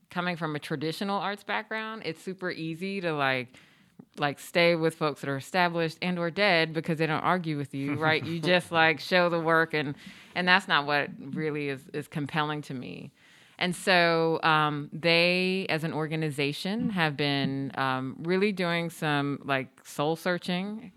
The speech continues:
Speaker 1: and, and looking at what they're doing. And the opportunity for a creative director came up, and it was really something exciting. So, you know, I,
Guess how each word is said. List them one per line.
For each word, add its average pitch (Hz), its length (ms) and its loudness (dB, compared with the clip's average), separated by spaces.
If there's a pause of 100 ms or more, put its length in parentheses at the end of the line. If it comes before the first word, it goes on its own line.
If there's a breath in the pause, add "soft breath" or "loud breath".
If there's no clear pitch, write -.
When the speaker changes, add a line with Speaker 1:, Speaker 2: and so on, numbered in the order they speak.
(120)
Speaker 1:
and, 151 180 0
and 147 260 -2
looking 151 340 -2
at 123 80 -4
what 139 160 -6
they're 139 100 -6
doing. 135 540 -6 (440 loud breath)
And 151 720 4
the 151 540 -2
opportunity 165 800 -2
for 143 640 -2
a 135 80 -2
creative 147 480 -4
director 135 600 -6 (220)
came 147 380 -2
up, 165 220 -2 (840)
and 165 440 2
it 180 80 2
was 180 220 -2
really 185 220 2
something 170 340 0
exciting. 214 600 0
So, 156 540 2 (420 loud breath)
you 233 120 2
know, 185 420 4
I, 165 240 6